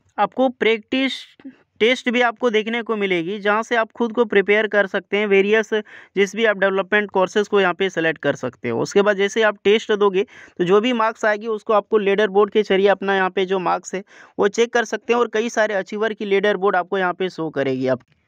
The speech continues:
तो बिल्कुल इसी तरह लीडर बोर्ड में जो भी आपके मार्क्स शो करेंगे उसी के ज़रिए इंडिया की टॉप मोस्ट कंपनी आपको जॉब्स के लिए ऑफर करेगी।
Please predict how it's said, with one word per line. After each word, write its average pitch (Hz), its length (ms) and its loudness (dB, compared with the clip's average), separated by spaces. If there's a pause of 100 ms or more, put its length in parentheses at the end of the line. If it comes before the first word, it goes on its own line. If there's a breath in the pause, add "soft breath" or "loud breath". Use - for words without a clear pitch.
(640)
तो 226 80 2
बिल्कुल 254 300 -2
इसी 247 240 -4
तरह 240 260 0
लीडर 220 320 -2
बोर्ड 214 260 0
में 226 120 -6
जो 196 160 -4
भी 226 80 -8
आपके 208 280 0
मार्क्स 185 300 0
शो 208 120 -4
करेंगे 190 320 -4
उसी 208 300 -6
के 220 160 2
ज़रिए 196 260 2
इंडिया 190 240 2
की 196 180 -4
टॉप 165 280 -2
मोस्ट 202 260 -4
कंपनी 180 320 -2
आपको 175 280 0
जॉब्स 160 340 0
के 180 120 0
लिए 175 100 0
ऑफर 160 340 0
करेगी। 160 400 -2